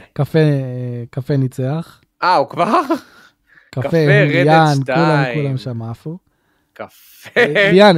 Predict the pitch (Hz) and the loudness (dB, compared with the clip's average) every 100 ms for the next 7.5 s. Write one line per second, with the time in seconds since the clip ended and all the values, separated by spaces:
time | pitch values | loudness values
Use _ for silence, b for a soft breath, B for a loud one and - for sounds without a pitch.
0 | 147 - 180 226 285 339 135 147 147 - | 2 -2 -2 0 0 -4 -16 -10 -10 -2
1 | 196 254 294 302 _ - - - _ - | 0 0 -4 -12 _ -20 -20 -20 _ -20
2 | 151 160 151 - - _ - 160 220 214 | -12 -8 -8 -10 -20 _ -8 -4 -2 -2
3 | 175 180 175 147 135 123 104 101 185 202 | -2 -2 -2 -2 -2 -2 -6 -8 -4 -2
4 | 143 113 - 107 _ _ _ _ _ _ | -2 -6 -14 -20 _ _ _ _ _ _
5 | _ _ 196 220 269 - 202 170 165 190 | _ _ -10 -4 -2 0 2 2 2 2
6 | 165 160 180 160 - 139 160 180 185 208 | 0 -2 -2 -2 -4 -8 -6 -6 -6 -4
7 | 151 233 175 143 127 | 4 4 4 0 -4